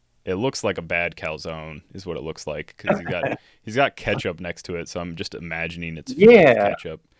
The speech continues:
Speaker 2: I saw the ketchup and I was like, "What? What
Speaker 1: I
Speaker 2: is
Speaker 1: don't
Speaker 2: this?"
Speaker 1: know. I don't know. It's slightly frightening. We got Fridge Luke in the chat now, so, uh, <laughs> you can come and say hi to Fridge Luke.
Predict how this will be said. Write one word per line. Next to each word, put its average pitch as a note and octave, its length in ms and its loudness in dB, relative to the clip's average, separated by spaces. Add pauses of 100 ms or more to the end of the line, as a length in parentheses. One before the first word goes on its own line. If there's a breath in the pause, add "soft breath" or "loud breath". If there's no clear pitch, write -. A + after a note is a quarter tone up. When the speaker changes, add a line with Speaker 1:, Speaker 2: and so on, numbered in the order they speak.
(360)
Speaker 2:
I F3 80 4
saw A3 280 6
the F3 120 6
ketchup B2 500 2
and A#2 80 0
I A#2 100 2
was A2+ 180 0
like, A2 200 2
"What? E3 320 2
What D3 220 0
Speaker 1:
I C#3 40 8
Speaker 2:
is G#2+ 140 2
Speaker 1:
don't G2+ 100 -14
Speaker 2:
this?" F#2+ 120 -8
Speaker 1:
know. G#2 460 -12 (360 soft breath)
I A2 100 -8
don't B2 200 -4
know. B2+ 380 -2
It's - 340 -12 (360 soft breath)
slightly F#2 420 -2
frightening. F2 420 -6
We G2 80 -4
got B2 160 2
Fridge G#2 320 -4
Luke G#2 240 -4
in G2+ 80 -4
the G2 80 -4
chat G2+ 320 0
now, G2 260 -4
so, F2+ 440 -4 (380)
uh, E2+ 340 -4 (240)
<laughs> - 240 -10
you - 80 -6
can - 120 -16
come G#2 320 -2
and F#2+ 120 -4
say G2 200 -2
hi F#2+ 180 0
to F2+ 120 -4
Fridge F#2 420 -4
Luke. F#2 340 -6